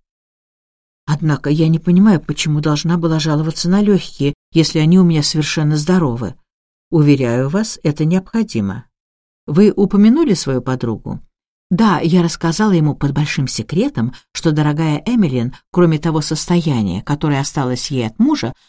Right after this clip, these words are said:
вскоре должна унаследовать ещё больше денег от тёти, которая очень привязана к ней». «Хорошо.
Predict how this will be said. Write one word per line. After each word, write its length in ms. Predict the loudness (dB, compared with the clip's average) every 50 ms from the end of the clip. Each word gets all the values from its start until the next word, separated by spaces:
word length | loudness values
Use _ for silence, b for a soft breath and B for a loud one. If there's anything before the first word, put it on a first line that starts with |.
| b b
вскоре 380 | b -10 -6 -4 -2 0 0 2
должна 360 | 2 2 2 2 2 0 2
унаследовать 680 | 2 2 0 0 -2 -4 -4 -4 -2 -2 -2 -2 -4 -4
ещё 520 | -4 -2 -2 -2 -2 -4 -2 0 0 0
больше 380 | 2 0 0 0 -2 -2 -4 -4
денег 440 | -2 0 0 0 -2 -2 -4 -6 -6
от 200 | -8 -8 -10 _
тёти, 420 | 0 0 0 0 0 -2 -4 -6 B B B B
которая 360 | -4 -4 -2 0 -2 -2 -2 -2
очень 400 | -2 -2 -2 -2 -2 -4 -4 -4
привязана 600 | -2 0 0 0 0 0 -2 -4 -6 -8 -8 -8
к 100 | -8 -6
ней». 280 | -6 -6 -6 -10 -12 _ _ _ _ _ _ _ _ _ _ _ _ _ _ _
«Хорошо. 600 | -8 -4 -4 -4 -4 -4 -4 -4 -4 -4 -4 -6